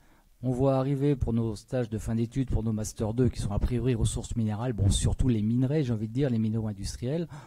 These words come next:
On voit arriver Eurovia, euh, Cemex, euh, Lafarge, et cetera, et cetera.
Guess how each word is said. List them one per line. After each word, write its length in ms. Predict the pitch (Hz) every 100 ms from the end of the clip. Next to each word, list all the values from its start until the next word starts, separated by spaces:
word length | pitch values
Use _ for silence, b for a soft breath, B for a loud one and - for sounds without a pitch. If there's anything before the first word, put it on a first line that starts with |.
| B
On 80 | 127
voit 180 | 120 127
arriver 360 | 123 127 120 123
Eurovia, 720 | 113 107 104 104 107 131 143
euh, 120 | 123
Cemex, 640 | 110 117 107 107 131 -
euh, 220 | 110 101 104
Lafarge, 480 | 107 107 110 127
et 60 | 120
cetera, 340 | - 113 101 101
et 40 |
cetera. 400 | 104 104 92 156